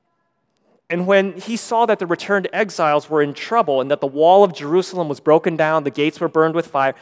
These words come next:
Nehemiah fasted and prayed for God's mercy. Fast forward a couple hundred years. Jesus begins his ministry with fasting. You might recall our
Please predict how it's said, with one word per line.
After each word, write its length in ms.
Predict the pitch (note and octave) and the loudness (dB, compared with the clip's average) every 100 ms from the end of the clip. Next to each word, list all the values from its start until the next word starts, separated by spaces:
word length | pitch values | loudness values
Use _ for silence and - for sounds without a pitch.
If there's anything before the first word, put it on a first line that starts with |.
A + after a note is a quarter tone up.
| - | -16
Nehemiah 1000 | D3 E3 A3 G3+ D3+ D#3 G3+ A3 A2 F2+ - _ _ _ _ _ | -6 -2 2 2 0 -4 -4 -4 -6 -10 -20 _ _ _ _ _
fasted 580 | _ C#3+ B2 C3 - A#2 | _ -6 -6 -8 -14 -10
and 120 | B2+ | -12
prayed 560 | A#2 - B2+ A2 G#2+ - | -12 -6 -4 -4 -8 -18
for 120 | - | -18
God's 320 | A#2 A#2 A2 A2 | -12 -10 -10 -16
mercy. 400 | G#2+ - - _ _ _ _ _ _ _ _ _ _ _ _ _ _ _ _ _ _ | -20 -20 -20 _ _ _ _ _ _ _ _ _ _ _ _ _ _ _ _ _ _
Fast 260 | D3+ D3 - | -4 -2 0
forward 180 | D#3 | 0
a 40 | C3+ | 0
couple 240 | - D3 | -2 -2
hundred 280 | C#3+ C3 B2+ | -2 -4 -6
years. 380 | C3 B2 G#2+ - _ - _ _ | -6 -6 -6 -16 _ -20 _ _
Jesus 380 | - F#3 F3+ D#3+ | -4 -4 -4 -6
begins 340 | C#3+ D3+ D#3+ C#3 | -6 0 0 -2
his 160 | B2+ | -10
ministry 420 | D#3+ G3 E3 C#3 | -6 -6 -6 -10
with 140 | B2 A#2+ | -12 -8
fasting. 480 | B2+ A#2 - C3 C3 | -6 -6 -8 -14 -10
You 80 | |
might 160 | C#3 C3 | -8 -8
recall 340 | C3+ C3+ C3+ | -8 -2 0
our 180 | C3 A#2+ | 0 -2